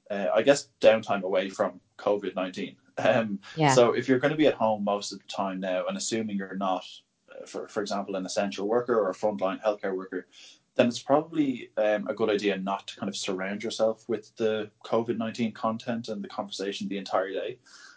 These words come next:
Speaker 1: Um, I think if you're experiencing more significant worry, where you feel like it's above and beyond what you might normally experience as stress or anxiety,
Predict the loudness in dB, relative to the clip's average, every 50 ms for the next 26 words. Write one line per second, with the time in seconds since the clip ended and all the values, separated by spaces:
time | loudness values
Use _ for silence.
0 | _ _ 0 2 2 2 2 4 2 2 2 2 -4 -6 -6 -10 _ _ _ 0
1 | 0 0 0 2 2 4 4 4 2 2 0 -2 -6 -6 -2 0 2 2 2 2
2 | 0 -4 -6 -4 -2 0 2 2 2 2 0 -4 -2 0 -2 -2 0 -2 -2 0
3 | 2 4 4 4 4 2 -2 0 4 6 8 8 8 6 4 0 -8 _ _ _
4 | _ _ _ -8 -4 0 2 2 2 2 -2 -4 -4 2 2 2 2 2 0 0
5 | 0 0 0 0 0 -2 -4 -4 -4 -4 -4 -4 -4 -4 -4 -4 -4 -4 -6 -10
6 | -12 -14 -16 -20 _ _ -12 -10 -10 -6 -4 -4 -4 -4 -6 -6 -6 -6 -6 -2
7 | 2 4 4 4 2 -2 -6 -6 -4 2 4 6 6 6 4 -2